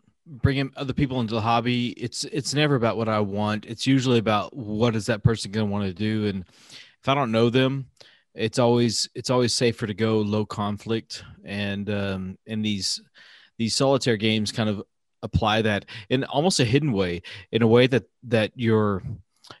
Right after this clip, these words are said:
your guests don't know that they are really playing their own game and not really competing against you. It's almost deceptive, right? So in that way,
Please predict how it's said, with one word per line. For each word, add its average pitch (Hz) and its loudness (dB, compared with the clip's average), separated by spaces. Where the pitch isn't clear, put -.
your 113 2
guests 117 0
don't 117 0
know 113 4
that 101 -2
they 107 4
are 98 0
really 135 4
playing 117 2
their 104 0
own 120 0
game 95 -4
and 110 -8
not 110 -4
really 113 0
competing 107 -2
against 101 -4
you. 87 -6
It's 87 -8
almost 110 -6
deceptive, 92 -6
right? 98 -6
So 117 0
in 123 -2
that 147 2
way, 117 4